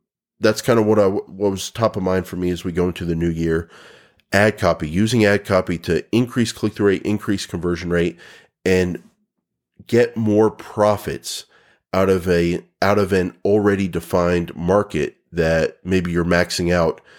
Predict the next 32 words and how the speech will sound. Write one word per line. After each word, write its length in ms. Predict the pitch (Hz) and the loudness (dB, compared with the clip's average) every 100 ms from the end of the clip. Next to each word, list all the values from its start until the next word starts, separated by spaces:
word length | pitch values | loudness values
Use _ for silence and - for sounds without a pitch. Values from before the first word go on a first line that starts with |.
| - _ _ - | -20 _ _ -6
Get 180 | - 107 | 0 0
even 220 | 104 95 | 2 0
more 240 | 85 92 | 2 2
from 240 | 90 87 80 | 2 -2 -2
it 180 | 78 - | -4 -6
with 300 | 85 80 - - | -6 -6 -6 -12
more 320 | 90 95 113 | -4 2 2
leads, 460 | 120 120 117 113 - | 4 2 0 -4 -10
the 120 | - | -10
click-through 340 | - 104 - 98 | -6 -6 0 0
rate, 280 | 95 - _ _ _ _ _ - | 0 -2 _ _ _ _ _ -2
and 420 | 90 87 85 80 _ 90 - | 0 2 0 -6 _ -8 2
better 300 | 104 107 95 | 2 2 0
leads, 540 | 85 80 80 76 - _ _ _ _ _ _ - | -2 -2 -6 -10 -16 _ _ _ _ _ _ -12
the 360 | 85 85 82 - | -2 0 0 -2
conversion 400 | 92 104 101 90 | 0 2 2 2
rate, 320 | 82 80 - - | 2 0 -4 -4
and 260 | 85 82 | -2 0
more 220 | 90 95 | 0 0
profits 580 | 90 - 101 95 80 - | 0 0 0 0 -4 -4
when 120 | 82 | -4
you 60 | 80 | -2
get 140 | 82 - | -2 -2
that 160 | 80 | -4
conversion 360 | - 80 82 82 | -4 -4 -4 0
rate 180 | 82 80 | 0 0
up 200 | 80 78 | -4 -6
and 80 | |
the 40 | 76 | -8
cost 280 | - 78 - | -4 -4 -6
per 100 | 76 | -8
lead, 240 | 76 76 | -8 -8